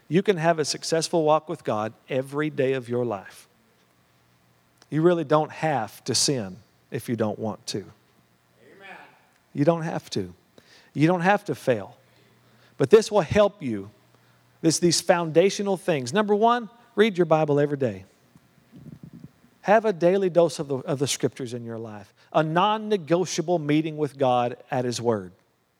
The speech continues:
Speaker 1: All right? Get his word in your life because your soul, your,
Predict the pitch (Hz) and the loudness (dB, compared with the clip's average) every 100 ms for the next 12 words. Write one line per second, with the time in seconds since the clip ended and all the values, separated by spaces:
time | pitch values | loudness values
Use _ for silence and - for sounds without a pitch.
0 | _ _ _ _ 139 143 170 190 _ _ | _ _ _ _ -2 -2 -2 -8 _ _
1 | _ _ _ 190 208 151 202 196 180 175 | _ _ _ 2 2 2 0 0 -2 -2
2 | 165 170 123 - _ - - - 151 185 | -2 -4 -8 -14 _ -20 -16 -8 0 0
3 | 135 156 175 180 131 - - 220 214 190 | 0 0 2 2 -2 -8 -6 -4 -2 -2
4 | 143 131 147 | -2 -2 -2